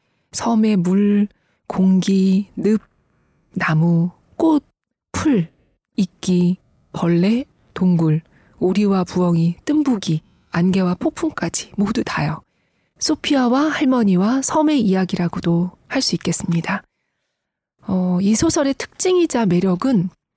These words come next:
엄청난 사건이 일어난다거나 하지는 않는다는 거예요. 할머니랑 손녀가 그냥 오손도손, 알콩달콩, 자분자분, 때로는 티격태격하면서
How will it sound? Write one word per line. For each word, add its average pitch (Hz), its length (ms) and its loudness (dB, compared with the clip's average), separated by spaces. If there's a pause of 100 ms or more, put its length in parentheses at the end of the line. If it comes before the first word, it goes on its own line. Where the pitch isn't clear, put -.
(240)
엄청난 269 580 0
사건이 311 540 0
일어난다거나 214 760 0
하지는 202 640 0
않는다는 185 600 0
거예요. 165 420 0 (500)
할머니랑 302 540 2
손녀가 240 560 0
그냥 202 420 0 (400)
오손도손, 185 800 0 (160)
알콩달콩, 175 840 -2 (200)
자분자분, 175 720 -2 (340)
때로는 240 400 0
티격태격하면서 226 1200 -2